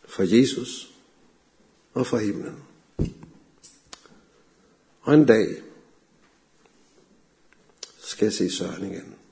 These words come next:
Og så skal han være frisk. Den familie er hårdt ramt. Men du møder en familie, som er rettet mod himlen. Deres forventninger til livet her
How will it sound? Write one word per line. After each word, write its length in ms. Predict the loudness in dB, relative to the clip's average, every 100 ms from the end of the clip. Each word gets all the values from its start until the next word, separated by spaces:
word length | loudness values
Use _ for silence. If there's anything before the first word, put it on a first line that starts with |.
| _ _ _ _ _ -20 _ -20 -20 _
Og 60 | -10
så 120 | -10
skal 200 | -8 -8
han 180 | -6 -6
være 140 | -6
frisk. 560 | -10 -10 -12 -14 -16 -20 _ _ _ _ _ _ _ -20 -20 -20 -20 -20 -20 -20 6
Den 220 | 8 8
familie 560 | 6 8 10 10 6 0 -6 -8
er 80 | -6
hårdt 480 | -2 6 6 6 2
ramt. 480 | -2 -2 -8 -12 -16 -20 _ -20 _ -20 -20 -20 -20 _ _ _ _ _ _ _ 0
Men 200 | 2 4
du 120 | 6
møder 280 | 8 8 8
en 100 | 6
familie, 520 | 4 6 6 2 -8 -14 -18 -12
som 240 | -2 2
er 120 | 4
rettet 340 | 2 2 2 0
mod 160 | 0
himlen. 360 | -2 -4 -8 -12 -20 -20 _ _ -10 -10 -10 -20 -20 -20 -20 -20 _ -20 -20 -20 _ -16 -14 -14 -18 -18 4
Deres 340 | 4 6 0
forventninger 840 | 4 4 8 8 6 4 6 6 4
til 240 | 4 4
livet 400 | 6 6 6 4
her 260 | 4 2